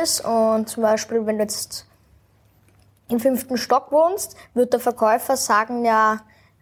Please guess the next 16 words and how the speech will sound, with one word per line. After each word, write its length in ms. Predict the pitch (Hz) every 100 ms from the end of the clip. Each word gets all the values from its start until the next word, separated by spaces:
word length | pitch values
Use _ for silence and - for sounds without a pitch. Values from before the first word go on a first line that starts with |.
| -
äh, 220 | 220 220
nimm 540 | 233 247 262 262 247
Wasserschaden, 840 | 208 220 - 285 269 269 226 240
es 140 | 240 -
kann, 260 | 233 214
nimm 340 | 208 220 247 202
Wasserversicherung 840 | 214 277 262 262 269 247 269 240 -
Schaden, 320 | - 220 226
es 140 | 233 -
kann 120 | 220
immer 220 | 247 240
was 180 | 226 -
passieren. 360 | 208 208 247 262 - -
Der 360 | 220 226 220 220
F-, 280 | - - -
Experte, 520 | 214 - 220 214 254